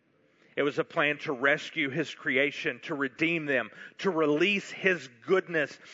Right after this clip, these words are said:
and his life and his power to the world that he has created. And we are not just recipients of his actions, receivers of his grace. We are not just readers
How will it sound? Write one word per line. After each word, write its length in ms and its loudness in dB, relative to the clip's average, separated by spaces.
and 140 2
his 260 0
life 440 4
and 160 2
his 320 -2
power 540 4
to 260 0
the 120 0
world 440 4
that 100 0
he 140 2
has 160 0
created. 680 2
And 220 2
we 140 6
are 100 4
not 260 2
just 280 0
recipients 920 0
of 220 2
his 320 4
actions, 680 2
receivers 920 0
of 180 2
his 260 2
grace. 500 2
We 200 2
are 120 6
not 340 4
just 300 0
readers 840 0